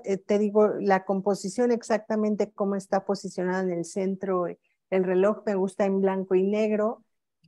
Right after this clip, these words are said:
Y creo que le hace un, falta un poquito de foco. Me hubiera gustado que el foco estuviera o bien en, en la parte de arriba de la casita de, de, de, de este reloj o para que se notara la, la nitidez de los números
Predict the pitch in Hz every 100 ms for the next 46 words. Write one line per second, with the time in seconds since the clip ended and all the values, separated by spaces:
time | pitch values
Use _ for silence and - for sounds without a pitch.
0 | _ - - 269 277 277 302 277 277 269
1 | 262 247 _ _ - 233 233 240 240 226
2 | 247 - - 262 269 269 247 240 226 220
3 | - 240 233 214 226 220 214 220 208 214
4 | 214 196 - 196 196 202 - 180 196 196
5 | 202 196 _ _ _ 202 190 208 247 269
6 | 277 254 226 - _ _ _ 190 214 214
7 | 208 254 254 269 262 226 202 220 233 240
8 | 208 185 - 180 - - 208 208 208 202
9 | 190 160 151 156 156 - - _ _ _
10 | _ - 180 175 - 175 180 175 175 190
11 | 190 - 214 196 185 220 - - _ -
12 | 220 226 233 - - 202 196 208 214 214
13 | 208 240 247 214 196 196 190 196 190 190
14 | 196 196 208 190 180 196 185 160 160 165
15 | -